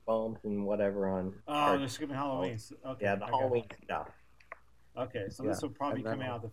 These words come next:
Speaker 2: fifth of November then. Okay.
Speaker 3: I think so.
Speaker 2: Yeah. You know, it's crazy is they're kinda, they're, uh, way ahead of schedule as far as last year.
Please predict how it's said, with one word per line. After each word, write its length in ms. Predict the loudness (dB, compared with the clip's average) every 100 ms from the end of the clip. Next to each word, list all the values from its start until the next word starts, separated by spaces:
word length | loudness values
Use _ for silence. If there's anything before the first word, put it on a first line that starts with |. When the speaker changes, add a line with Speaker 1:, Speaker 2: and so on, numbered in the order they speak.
| -4
Speaker 2:
fifth 220 | -4 -2
of 200 | -4 -6
November 400 | -8 -8 -8 -10 -14
then. 480 | -18 -20 -20 -18 -16
Okay. 140 | -14 -6
Speaker 3:
I 80 | -4
think 220 | -2 -2
so. 280 | -2 -2 -4 -10 -16
Speaker 2:
Yeah. 200 | -12 -12 -14 -20 -20 -12
You 100 | -6
know, 100 | -2
it's 120 | -2 -2
crazy 340 | -2 -2 -2
is 80 | -2
they're 100 | -4
kinda, 300 | -4 -4 -4 -8 -10
they're, 240 | -4 0 0
uh, 360 | 0 -2 -4 -8 -6
way 220 | -2 0
ahead 240 | 0 -2 -4
of 100 | -4
schedule 400 | -4 -4 -2 -4
as 80 | -4
far 220 | -2 -2
as 120 | -2
last 360 | -4 -4 -6 -8
year. 260 | -8 -8